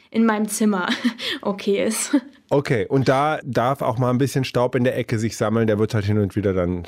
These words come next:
Speaker 2: äh, rausgescheucht.
Speaker 1: Ja, genau. <laughs>
Speaker 2: Lass uns doch mal damit beginnen, wie alles bei dir anfing mit diesen, äh, doch speziellen Begegnungen.
Speaker 1: <laughs>
Speaker 2: Ähm, du und deine Freundin, ihr wohntet zusammen und es zog ein neuer Mitbewohner ein. Was war da das Problem?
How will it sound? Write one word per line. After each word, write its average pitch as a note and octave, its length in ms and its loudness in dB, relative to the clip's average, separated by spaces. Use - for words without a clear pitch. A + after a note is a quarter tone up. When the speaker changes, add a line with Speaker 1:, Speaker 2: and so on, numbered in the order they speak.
Speaker 2:
äh, A2 60 -6
rausgescheucht. F2 800 -4
Speaker 1:
Ja, F#3 220 -6
genau. F#3+ 360 -6
<laughs> C#4+ 60 6
Speaker 2:
Lass A#2+ 160 2
uns G3+ 120 4
doch F#3+ 100 4
mal E3 160 4
damit D3 260 2
beginnen, C#3 420 2
wie C#3+ 120 4
alles C#3+ 320 0
bei B2+ 160 0
dir A2+ 180 0
anfing D3 380 2
mit C3+ 140 2
diesen, A#2+ 460 2
äh, B2+ 180 4
doch C#3 140 2
speziellen C#3 560 2
Begegnungen. B2+ 960 2
Speaker 1:
<laughs> C#4+ 60 -2
Speaker 2:
Ähm, C3 380 2
du C#3+ 360 2
und E3 120 4
deine D#3 180 2
Freundin, F3+ 380 2
ihr C#3 180 2
wohntet D3 340 0
zusammen C3+ 380 0
und C3+ 200 0
es - 340 -8
zog G3+ 320 2
ein D3 120 2
neuer E3 260 4
Mitbewohner F#2 600 0
ein. D#2+ 380 -10
Was A2 240 -4
war D#3 120 2
da D3+ 120 0
das C#3+ 160 -4
Problem? C3+ 460 -2